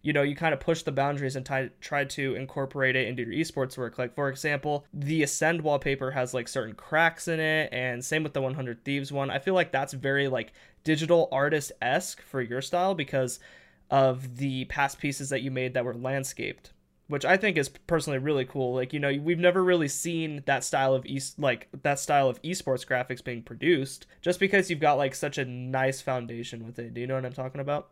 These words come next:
So, I mean, with that being said, like, what steps do you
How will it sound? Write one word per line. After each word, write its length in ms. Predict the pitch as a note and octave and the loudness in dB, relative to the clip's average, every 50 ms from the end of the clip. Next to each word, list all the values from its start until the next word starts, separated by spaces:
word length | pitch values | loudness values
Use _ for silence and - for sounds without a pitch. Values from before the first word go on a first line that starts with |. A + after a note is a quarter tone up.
| _ _ | _ _
So, 340 | - - F#3+ F#3+ F#3 F3 - | 0 6 10 10 10 10 10
I 80 | - E3 | 8 8
mean, 240 | F#3+ F#3+ F3+ D#3+ D#3 | 6 6 6 6 6
with 140 | F3 D3+ | 4 6
that 260 | C#3+ D3+ F#3 A3 G3+ G#3 | 8 8 8 8 8 4
being 180 | A#3 A3+ F#3+ | 0 0 -2
said, 480 | D3 - - D3 D3 D#3+ D3+ C#3 C3 C3+ | -2 -2 2 4 6 6 6 4 4 4
like, 220 | C#3+ C#3 C3 - - | 4 4 2 2 -2
what 260 | C3 C3+ D#3 A3 - | 0 2 2 2 4
steps 320 | - - C4 C4+ G#3+ - | 4 6 6 6 4 2
do 100 | - F#3+ | -2 0
you 440 | F#3 F3 E3+ D#3+ D#3 C#3+ C3+ B2+ C3+ | 2 4 4 4 2 2 -2 -4 -8